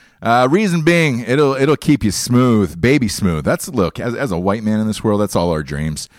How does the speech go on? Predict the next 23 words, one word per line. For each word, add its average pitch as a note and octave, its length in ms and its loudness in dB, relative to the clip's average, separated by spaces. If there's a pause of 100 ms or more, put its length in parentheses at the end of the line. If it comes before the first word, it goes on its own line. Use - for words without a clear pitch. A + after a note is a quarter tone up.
(300)
It's C3+ 140 -8
just C#3+ 160 -4
to F#3+ 60 -2
be A2+ 140 -4
hairless E2+ 460 -4
like E2 140 -6
an, D#2 100 -6
like E2 200 -6
a E2 40 -4
nice E2 340 -4
Asian F2 360 -2
man. F2 260 -4 (640)
Straight - 480 -2
razors B2 320 0
dot A2+ 200 2
com A#2+ 220 0
will G#2 80 0
help G#2 220 -2
you G2 60 0
do G#2+ 140 2
that. G#2+ 180 0
They've G2+ 120 -2
got G2+ 160 -2